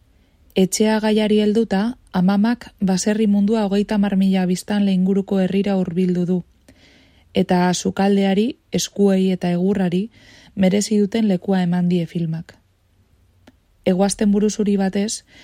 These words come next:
garaiko sutondoak nola, Zugasako pantailak ere erakarri gaitu hamarnaka lagun. Eta guk, Eguazten buruzuriz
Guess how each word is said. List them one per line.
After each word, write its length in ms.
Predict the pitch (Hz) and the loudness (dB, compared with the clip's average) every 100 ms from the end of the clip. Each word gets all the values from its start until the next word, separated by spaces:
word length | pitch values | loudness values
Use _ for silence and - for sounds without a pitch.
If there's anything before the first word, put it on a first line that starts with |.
| - - | -18 -2
garaiko 420 | 196 190 202 233 | 2 4 2 0
sutondoak 640 | 214 208 208 202 208 202 | -2 -2 0 0 0 0
nola, 440 | 202 214 196 190 254 _ | 0 0 0 0 -4 _
Zugasako 640 | - - 190 202 214 202 202 | -8 -4 -2 -2 -4 -4 -4
pantailak 520 | 196 190 202 202 196 | -2 0 0 0 0
ere 240 | 196 220 233 | -2 -2 -2
erakarri 440 | 190 190 190 180 175 | -2 -2 -2 -4 -2
gaitu 260 | 175 180 185 | -2 -2 -2
hamarnaka 480 | 180 185 185 180 | 0 0 -2 -2
lagun. 380 | 170 170 165 165 - _ _ _ _ _ _ _ | -6 -6 -8 -12 -16 _ _ _ _ _ _ _
Eta 300 | - 175 170 165 | -4 -2 -2 -2
guk, 280 | 165 196 - - - - _ | 0 0 -2 -20 -20 -20 _
Eguazten 500 | 185 180 196 - 202 | 0 2 2 2 2
buruzuriz 580 | 196 196 202 202 208 - | 4 2 0 2 2 0